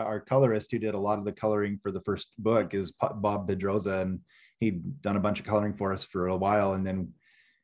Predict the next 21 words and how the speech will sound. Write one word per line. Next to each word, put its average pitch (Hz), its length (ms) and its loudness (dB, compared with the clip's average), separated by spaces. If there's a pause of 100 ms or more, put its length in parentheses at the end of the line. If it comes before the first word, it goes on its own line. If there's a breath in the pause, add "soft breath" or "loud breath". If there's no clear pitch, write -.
(120)
and 101 120 0
then 101 120 2
we 95 280 0
m-, 90 280 -2 (140)
met 98 260 2
up 107 120 0
with 104 140 -2
him 98 140 2
at, 90 240 0
uh, 90 440 0 (680)
I - 40 -14
think 135 240 0
it 92 60 2
was, 82 340 -2
it 95 80 0
was 85 160 -2
a 85 40 -2
Chicago 92 500 2
Comic 95 300 0
Convention, 85 480 -2
and 82 260 0